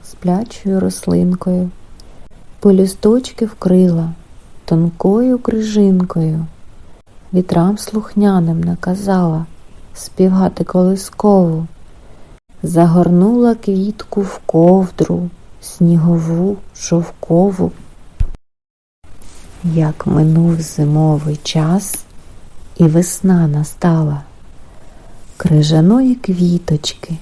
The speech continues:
на кущі не стало.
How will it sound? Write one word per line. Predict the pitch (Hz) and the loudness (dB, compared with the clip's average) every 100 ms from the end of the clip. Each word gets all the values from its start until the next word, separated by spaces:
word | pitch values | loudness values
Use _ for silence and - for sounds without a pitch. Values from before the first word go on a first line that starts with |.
| - - - - - - - - - | -12 -18 -20 -20 -20 -20 -20 -20 -4
на | 180 170 175 | 2 4 4
кущі | 175 190 185 - - - 240 254 - - - - - - | 2 0 -2 -4 -12 -4 -2 -4 -12 -20 -20 -20 -20 -4
не | 185 214 | 0 2
стало. | 240 - - 208 208 208 208 | 0 -8 -2 0 2 0 -4